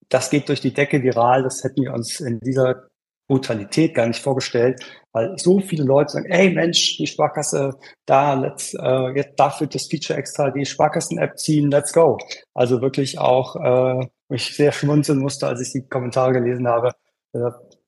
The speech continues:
für euch haben wir es gemacht <laughs> und ihr seid genau die, äh, die jetzt auch, äh,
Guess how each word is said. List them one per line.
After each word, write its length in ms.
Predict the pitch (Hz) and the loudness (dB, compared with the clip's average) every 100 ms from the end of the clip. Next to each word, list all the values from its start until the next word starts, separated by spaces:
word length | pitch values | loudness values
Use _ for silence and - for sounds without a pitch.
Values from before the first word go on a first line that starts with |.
| _ _ - | _ _ -4
für 100 | - | 2
euch 180 | 156 160 | 2 4
haben 80 | |
wir 60 | 151 | 2
es 100 | - | 2
gemacht 400 | 135 175 185 - 139 - | 4 4 2 -4 -6 -6
<laughs> 140 | 185 | -6
und 160 | - 170 | -6 0
ihr 240 | 143 135 | 2 4
seid 240 | 123 131 | 4 2
genau 320 | - 110 113 127 | 0 0 0 -2
die, 360 | 123 120 123 - - - | -4 -8 -8 -10 -18 -14
äh, 280 | 131 123 120 | -4 0 0
die 160 | 120 120 | 2 -2
jetzt 180 | 113 - | -2 0
auch, 320 | 113 120 - | 2 2 -2
äh, 340 | 113 110 113 | -2 0 -2